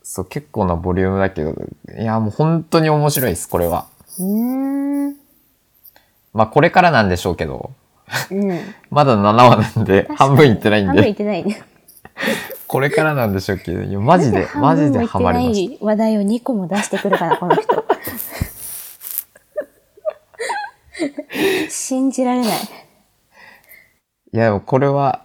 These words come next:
Speaker 1: 本当に、あの、マジで、あの、近年稀に見る
Speaker 2: うん。
Speaker 1: ハマり具合です。
Speaker 2: ハマり具合。
Speaker 1: はい。
Speaker 2: そこまで、だって七話の時点でそこまでハマってたらもう、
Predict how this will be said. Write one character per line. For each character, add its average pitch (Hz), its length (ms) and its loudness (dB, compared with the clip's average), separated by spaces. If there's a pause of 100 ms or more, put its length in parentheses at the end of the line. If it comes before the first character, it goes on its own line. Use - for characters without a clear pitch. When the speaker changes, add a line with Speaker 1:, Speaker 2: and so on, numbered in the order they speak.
Speaker 1:
本 113 260 -4
当 110 140 -2
に、 101 180 -2 (380)
あ 104 180 -2
の、 90 140 -4
マ 113 200 0
ジ 104 140 2
で、 80 240 -2 (600)
あ 92 240 -10
の、 - 300 -10 (420)
近 147 280 -2
年 87 260 0
稀 95 240 4
に 104 140 2
見 104 140 2
る 73 320 -6 (160)
Speaker 2:
う 202 80 -8
ん。 165 180 -10 (880)
Speaker 1:
ハ - 160 -2
マ 92 120 2
り 90 140 2
具 87 160 0
合 82 40 0
で 78 60 -2
す。 - 60 -4
Speaker 2:
ハ 190 40 -4
マ 190 80 -4
り 180 140 -2
具 175 120 -4
合。 - 80 -10 (340)
Speaker 1:
は - 180 -6
い。 - 80 -10 (1500)
Speaker 2:
そ - 220 -12
こ - 240 -18
ま 320 140 -4
で、 320 400 -4
だ 269 80 -10
っ - 20 -10
て 196 160 -8
七 180 400 -6
話 339 100 -4
の 214 120 -4
時 196 160 -6
点 180 140 -6
で 160 80 -8
そ 175 140 -14
こ 214 140 -6
ま 240 120 -6
で 240 80 -8
ハ - 180 -12
マ 175 120 -8
っ 180 40 -12
て - 140 -18
た 180 120 -12
ら 160 100 -12
も 156 180 -16
う、 180 60 -20